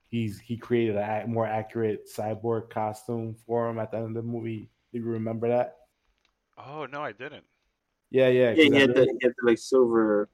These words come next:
Speaker 3: like, s-, silvery type of
Speaker 2: Oh,
Speaker 3: metal.
Speaker 2: really?
Speaker 1: Yeah, yeah, it looked, it
Speaker 3: Yeah.
Speaker 1: actually looked like it was, like, a good, like, cyborg, fu-, uh, you know, a, a costume that was like, "Oh shit, it's Cyborg." It looks like Cyborg, straight from the comics and shit like that.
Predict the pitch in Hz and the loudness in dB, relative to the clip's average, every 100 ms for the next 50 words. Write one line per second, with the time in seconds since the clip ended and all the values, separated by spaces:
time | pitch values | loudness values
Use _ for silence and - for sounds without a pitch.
0 | _ _ 110 104 98 - - - _ - | _ _ -6 -6 -8 -16 -18 -20 _ -2
1 | 123 110 117 113 110 107 117 - 104 101 | 0 2 4 4 4 0 -4 -4 -4 -4
2 | - _ 123 131 117 92 92 - _ _ | -8 _ 2 4 6 4 0 -10 _ _
3 | _ _ _ - 147 135 123 127 127 127 | _ _ _ -6 2 4 4 4 2 2
4 | 127 127 131 - 135 127 127 120 123 120 | 4 4 2 0 -2 2 2 2 2 2
5 | 123 120 107 117 104 123 123 123 123 107 | 0 -2 -8 -8 -2 0 0 0 -4 -6
6 | - 143 135 110 101 92 - _ _ _ | 0 0 2 -2 -2 -6 -14 _ _ _
7 | _ _ _ _ _ 113 104 113 107 104 | _ _ _ _ _ -14 -10 -6 -6 -6
8 | 101 _ _ _ 104 113 104 104 107 - | -10 _ _ _ -12 -8 -6 -6 -8 -12
9 | - 104 110 - _ - 110 - 131 131 | -16 -14 -14 -16 _ -18 -10 -2 -2 -2
10 | 117 104 104 101 98 - 113 101 110 113 | -8 -8 -6 -6 -8 -8 -10 -8 -8 -8
11 | - 117 80 82 123 120 98 92 90 - | -6 -6 -6 -8 -4 -4 -4 -10 -14 -16
12 | _ _ _ _ _ _ _ _ - 113 | _ _ _ _ _ _ _ _ -8 -4
13 | 117 117 101 - 113 104 95 92 - 117 | -2 -4 0 2 2 0 -6 -12 -6 -6
14 | - 110 117 117 110 95 92 - 98 92 | -6 -8 -4 -2 -4 -8 -16 -14 -14 -14
15 | 92 90 | -14 -14